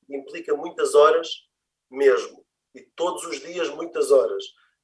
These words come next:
Eh, e, portanto, se a pessoa está em transição e está à procura, implica oito horas de trabalho diário. E se a pessoa não está em transição, implica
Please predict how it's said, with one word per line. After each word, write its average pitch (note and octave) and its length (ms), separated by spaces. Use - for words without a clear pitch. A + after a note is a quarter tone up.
Eh, A#2+ 520
e, C3 60
portanto, C3 400
se - 140
a D3 40
pessoa D3 180
está D3 140
em C3+ 60
transição C#3+ 480
e - 40
está C#3 180
à B2 60
procura, D#3+ 500
implica D#3+ 460
oito D3+ 300
horas D3+ 280
de - 60
trabalho D3 400
diário. B2 300
E - 60
se - 100
a E3 40
pessoa F3+ 240
não G3 120
está G3 200
em G3 80
transição, G3 640
implica G3 480